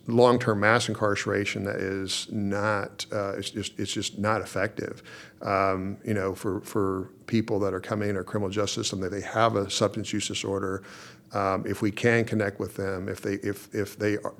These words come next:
are really wanting to make a change, uh, we can give them the tools and the process to do so. Um, it is a process. I mean, it takes a little while, like I said, to kinda get the <laughs> traffic moving in the right direction. Uh, like our program, for example, is eighteen to twenty-four months.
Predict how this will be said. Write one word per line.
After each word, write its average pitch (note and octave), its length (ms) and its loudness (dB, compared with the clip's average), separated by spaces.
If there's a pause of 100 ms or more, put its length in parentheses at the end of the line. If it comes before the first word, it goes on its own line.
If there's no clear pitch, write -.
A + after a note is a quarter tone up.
are G2 120 2
really G#2+ 280 4
wanting F#2+ 280 0
to A2+ 40 2
make A2 220 0
a A2+ 60 -4
change, B2 600 0 (400)
uh, G2 320 2
we A2 140 6
can A2 100 4
give G#2 200 4
them G2+ 160 0
the F#2+ 80 -2
tools G#2+ 360 2
and A2 60 -2
the F#2+ 80 -4
process G2+ 420 -4
to G2+ 100 -6
do G2 180 0
so. F#2+ 340 -4 (360)
Um, F#2+ 380 -2
it A2 140 2
is A#2 140 8
a - 40 4
process. A2+ 680 2
I A2 60 2
mean, A2 120 4
it G2+ 140 -2
takes G#2 260 0
a G#2+ 40 -2
little G#2+ 260 4
while, G#2 320 6
like G#2 180 2
I G2+ 40 -6
said, G#2+ 160 2
to G2+ 60 -2
kinda G#2+ 260 0
get G#2+ 180 2
the A2+ 80 6
<laughs> - 180 2
traffic A#2+ 380 8
moving C3 360 8
in B2 60 8
the A2+ 80 8
right A#2+ 220 10
direction. A2+ 580 6 (440)
Uh, G#2 220 8
like A2+ 180 6
our A#2 140 10
program, A#2 400 8
for A#2 180 2
example, A2 340 2
is A2+ 100 2
eighteen A2 340 2
to G#2 60 4
twenty-four G#2+ 460 0
months. G#2+ 400 0